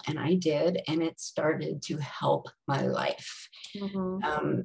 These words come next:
Speaker 1: I also went to counseling 'cause it was suggested, um, you know, if you've, you know, lost somebody, it's a good
Speaker 2: Right.
Speaker 1: thing to try counseling. Um, so that was really helpful too, but I didn't ever tell,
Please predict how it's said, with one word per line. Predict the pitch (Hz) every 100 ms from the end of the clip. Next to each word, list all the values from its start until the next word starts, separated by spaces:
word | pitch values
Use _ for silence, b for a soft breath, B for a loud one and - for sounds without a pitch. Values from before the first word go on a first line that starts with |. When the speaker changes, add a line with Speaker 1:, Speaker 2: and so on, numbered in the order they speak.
| -
Speaker 1:
I | 135 143
also | 143 139 139
went | 139 139
to | -
counseling | - 147 147 135 - 185 190 208 208 196
'cause | 165 135
it | -
was | 139 -
suggested, | - 143 143 - 127 135 - 147 147 151 147 -
um, | 139 139 143 139 147
you | - 147
know, | 147 143 139 -
if | 139 160
you've, | 135 - _ -
you | 139
know, | 127 131
lost | 131 131 -
somebody, | 143 143 143 143 143
it's | 143 135
a | 139
good | 185
Speaker 2:
Right. | 175 139
Speaker 1:
thing | -
to | -
try | 139 -
counseling. | 143 135 139 147 127 135 b b b b b b -
Um, | 151 151 151 - - _ -
so | - 165 170
that | 165 160
was | 151 151
really | 151 160
helpful | 165 - 156
too, | 196 160
but | 170
I | 214
didn't | 196 202 165
ever | 147 147 139
tell, | - 123 131 -